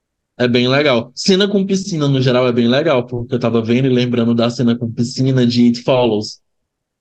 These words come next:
Que, que a criatura fica sangrando, mas você não vê a criatura dentro da água. Você não vê a criatura em lugar nenhum, né, na verdade. Mas, enfim, você fica vendo que a criatura foi machucada e tá sangrando dentro d'água.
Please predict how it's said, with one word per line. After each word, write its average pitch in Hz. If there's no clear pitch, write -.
Que, 127
que 147
a 120
criatura 127
fica 120
sangrando, 131
mas 156
você 151
não 151
vê 147
a 131
criatura 131
dentro 113
da 113
água. 101
Você 147
não 139
vê 127
a 131
criatura 123
em 123
lugar 120
nenhum, 139
né, 113
na 110
verdade. 107
Mas, 120
enfim, 131
você 120
fica 127
vendo 120
que 117
a 117
criatura 113
foi 120
machucada 113
e 117
tá 120
sangrando 113
dentro 107
d'água. 101